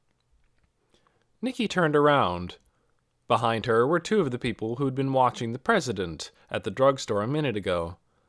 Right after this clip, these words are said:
A short, bald man and a gray-haired woman. Did you hear that funny sound? she said. Do you know what it was? Neither one answered.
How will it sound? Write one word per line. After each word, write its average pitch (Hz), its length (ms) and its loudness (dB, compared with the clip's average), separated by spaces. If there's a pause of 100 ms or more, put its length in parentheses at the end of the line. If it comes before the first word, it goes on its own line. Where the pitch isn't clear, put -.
(320)
A - 80 0
short, 240 380 2
bald 107 340 6
man 98 380 -4
and 170 140 -4
a 175 60 0
gray-haired 131 540 2
woman. 101 460 -2 (1300)
Did 254 220 -2
you 370 140 4
hear 359 260 -2
that 269 180 0
funny 262 280 -4
sound? 220 600 -2 (800)
she - 220 -8
said. 98 400 -2 (920)
Do - 120 -6
you 277 120 2
know 302 160 2
what 285 100 2
it 233 140 0
was? 226 540 -2 (1600)
Neither 196 480 2
one 117 200 2
answered. 95 600 -4